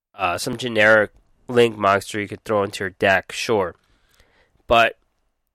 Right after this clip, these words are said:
the benefits of this card don't really weigh the reason of playing it, in my opinion. It's kinda like, oh, you're just treated as an Altergeist for this turn, but then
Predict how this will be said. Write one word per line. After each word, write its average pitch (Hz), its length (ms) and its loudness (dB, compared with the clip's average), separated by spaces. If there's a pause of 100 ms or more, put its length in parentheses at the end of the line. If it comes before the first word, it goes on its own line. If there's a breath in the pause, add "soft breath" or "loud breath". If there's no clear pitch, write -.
(180)
the 123 80 -20
benefits 190 480 2
of 143 120 -10
this 139 120 -10
card 127 360 2
don't 113 240 0
really 113 300 -2
weigh 107 640 -2
the 107 140 -4
reason 104 340 -8
of 95 140 -10
playing 98 320 -2
it, 113 100 -2
in 117 100 -6
my 117 140 -2
opinion. 123 540 -6
It's - 160 -12
kinda 127 200 2
like, 101 280 -2 (420 soft breath)
oh, 127 140 4
you're 123 160 2
just 127 220 -6
treated 120 380 -6
as 104 320 -4 (100)
an 110 100 -4
Altergeist 104 500 -2
for - 140 -14
this 92 180 -12
turn, 95 480 0
but 113 140 -6
then 113 260 -2